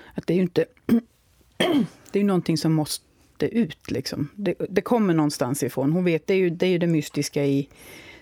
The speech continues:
skapelsen av berättelsen. Att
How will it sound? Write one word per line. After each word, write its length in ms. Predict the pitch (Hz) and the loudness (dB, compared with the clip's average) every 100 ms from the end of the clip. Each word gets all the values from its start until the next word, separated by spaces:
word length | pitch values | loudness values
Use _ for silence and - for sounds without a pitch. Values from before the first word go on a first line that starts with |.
| _ | _
skapelsen 640 | - 165 165 151 139 147 143 | -6 -6 -4 -4 -2 -4 -2
av 200 | 147 147 | -2 -2
berättelsen. 760 | 151 196 - - 127 - 151 - - - - - - - - | -2 -4 -4 -6 -6 -4 -8 -8 -16 -20 -20 -20 -20 -20 -8
Att 380 | 151 - - | -6 -6 -14